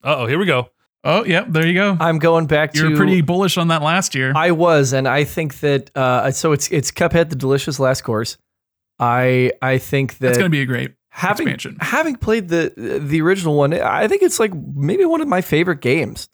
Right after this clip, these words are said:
Speaker 3: honestly. I, I thought it was so incredibly rewarding in its difficulty.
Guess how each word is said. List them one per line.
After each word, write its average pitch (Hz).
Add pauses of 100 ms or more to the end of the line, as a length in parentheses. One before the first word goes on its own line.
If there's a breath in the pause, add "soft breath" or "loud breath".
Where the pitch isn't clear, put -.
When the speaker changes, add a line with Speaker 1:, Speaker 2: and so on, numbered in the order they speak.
Speaker 3:
honestly. 123
I, 135
I 156
thought 170
it 156
was 139
so 175
incredibly 147
rewarding 127
in 120
its 117
difficulty. 131